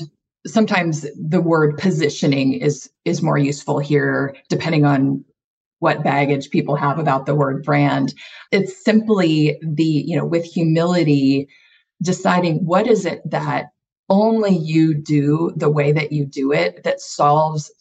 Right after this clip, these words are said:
a meaningful need among your audience. That's the brand. So let's use Volvo.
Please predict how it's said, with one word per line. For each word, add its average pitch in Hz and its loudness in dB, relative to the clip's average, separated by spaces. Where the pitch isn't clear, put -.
a 143 2
meaningful 214 4
need 156 0
among 147 2
your 147 0
audience. - -8
That's 151 -2
the - -4
brand. 143 -2
So 175 0
let's 170 -2
use 160 0
Volvo. 156 0